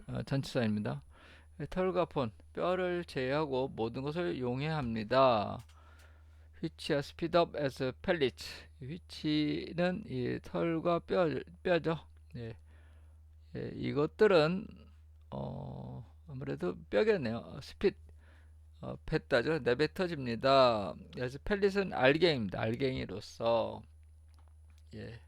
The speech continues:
예, 아주 강한 이 액은, 어, 모든 것을, 어, 녹인다 이거죠. 어, 털과 뼈만을 제외하고.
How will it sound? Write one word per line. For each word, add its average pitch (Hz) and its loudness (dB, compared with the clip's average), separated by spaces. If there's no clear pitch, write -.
예, - -6
아주 139 -4
강한 156 4
이 135 4
액은, 156 8
어, 123 4
모든 143 0
것을, 175 4
어, 123 2
녹인다 143 2
이거죠. 123 0
어, - -2
털과 175 2
뼈만을 180 4
제외하고. 143 4